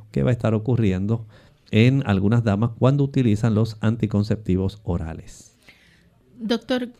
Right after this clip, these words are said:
Speaker 2: ¿qué relación puede haber entre una tiroides hipoactiva y la galactorrea?
Speaker 1: En algunas damas, no en todas las damas que sufren de hipotiroidismo, hipo,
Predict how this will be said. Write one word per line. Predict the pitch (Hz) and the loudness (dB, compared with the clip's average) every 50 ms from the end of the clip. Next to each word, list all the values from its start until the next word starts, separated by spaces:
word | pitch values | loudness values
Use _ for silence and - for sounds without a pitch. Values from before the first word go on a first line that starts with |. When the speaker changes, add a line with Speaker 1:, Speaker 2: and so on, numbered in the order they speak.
| _ _ _ _ _ _ _ _ | _ _ _ _ _ _ _ _
Speaker 2:
¿qué | - 285 254 247 240 247 254 262 277 285 285 285 277 247 214 208 - 202 | -4 -2 -2 -2 -2 -4 -4 -4 -4 -4 -4 -4 -4 -6 -6 -6 -6 -6
relación | 240 233 226 214 214 - 226 220 220 | -4 -2 -2 -2 -2 -2 -2 -4 -2
puede | 220 214 208 214 | -4 -4 -4 -2
haber | 220 220 214 214 208 208 208 220 - | -4 -4 -4 -4 -6 -6 -6 -8 -6
entre | 208 208 208 208 202 - 196 190 190 | -6 -4 -4 -4 -4 -6 -4 -4 -4
una | 190 185 190 202 | -2 -2 -2 -4
tiroides | 202 - 214 196 202 190 185 185 190 190 202 214 208 - - | -4 -2 -2 -2 0 0 0 -2 -2 -2 -2 -2 -4 -4 -6
hipoactiva | 226 214 202 - 190 185 175 - - - - 185 185 190 196 214 226 233 - | -6 -6 -4 -4 -4 -6 -6 -8 -8 -6 -4 -4 -2 -2 -2 -4 -6 -8 -8
y | - 202 185 | -8 -8 -6
la | 185 190 | -6 -6
galactorrea? | 185 180 175 175 175 175 175 _ - 170 170 - - - - 196 - - _ _ _ _ _ _ _ _ | -6 -6 -6 -8 -8 -10 -12 _ -12 -10 -10 -10 -14 -16 -18 -18 -20 -20 _ _ _ _ _ _ _ _
Speaker 1:
En | 123 123 127 | 4 6 6
algunas | 127 123 139 160 185 175 127 110 | 6 6 6 6 6 6 6 6
damas, | 117 123 123 120 110 98 92 82 - - - - - - _ - | 6 6 6 6 6 4 2 0 -6 -12 -14 -16 -18 -20 _ -6
no | 92 87 90 95 | -2 2 4 4
en | 104 120 120 | 4 4 4
todas | 117 117 101 104 110 | 4 4 6 6 6
las | 113 117 113 | 6 4 4
damas | 104 95 92 92 98 107 120 117 | 2 2 2 2 0 0 -2 -2
que | - - 92 90 | -4 -4 -4 -4
sufren | - - 98 92 - 110 107 104 101 | -2 -4 -4 -2 0 0 2 2 4
de | 95 104 110 104 107 - - - _ | 4 4 2 2 0 -6 -16 -6 _
hipotiroidismo, | 123 120 127 127 - - _ _ - 117 120 120 - - - 117 113 113 107 110 110 110 98 92 - 104 104 98 104 - - - 90 85 90 - - _ _ _ | 0 0 0 0 -4 -8 _ _ 2 2 2 2 -2 -2 2 2 2 4 4 2 2 2 0 0 0 0 0 0 -2 -8 -8 -6 -4 -4 -6 -6 -10 _ _ _
hipo, | - 120 120 104 110 - - 95 82 - - | 2 2 2 2 0 -4 -4 -4 -4 -4 -6